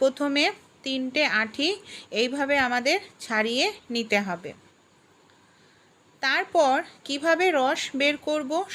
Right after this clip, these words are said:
সহজ পদ্ধতি, চলুন দেখে নিই। প্রথম পদ্ধতিটি, এখানে আমি একটি কাঁচি নিয়ে নিয়েছি। এই ধরনের কাঁচি আমাদের প্রত্যেকের বাড়িতেই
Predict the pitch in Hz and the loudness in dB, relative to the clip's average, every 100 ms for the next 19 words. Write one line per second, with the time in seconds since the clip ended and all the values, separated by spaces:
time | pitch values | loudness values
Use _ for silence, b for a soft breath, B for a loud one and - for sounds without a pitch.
0 | - 226 247 311 - 277 277 262 302 330 | -2 0 0 -4 -4 -4 -4 -4 -4 -4
1 | 359 294 254 262 349 392 B B B 226 | -4 0 0 0 -4 -6 B B B -2
2 | 277 277 330 311 381 - - 285 349 370 | -2 2 2 2 -2 -4 -6 -4 -2 -2
3 | 320 277 330 320 311 311 392 - B B | -2 -2 -4 -4 -4 -4 -6 -8 B B
4 | 262 294 349 339 330 330 330 311 262 247 | -4 -2 0 0 0 -4 -6 0 0 0
5 | 320 311 320 320 320 320 311 339 392 - | -2 -2 0 0 0 -2 -4 -6 -6 -8
6 | B B - 226 269 330 320 349 349 359 | B B -10 -6 -6 -4 -4 -2 0 -2
7 | 415 - B _ - 254 247 - 302 359 | -4 -8 B _ -6 -2 -2 -4 -4 -4
8 | 415 B B B 240 262 285 339 370 - | -6 B B B 2 2 0 0 -2 -2
9 | 359 370 - 381 381 359 330 302 302 339 | -4 -2 -4 -2 -2 2 2 2 0 -2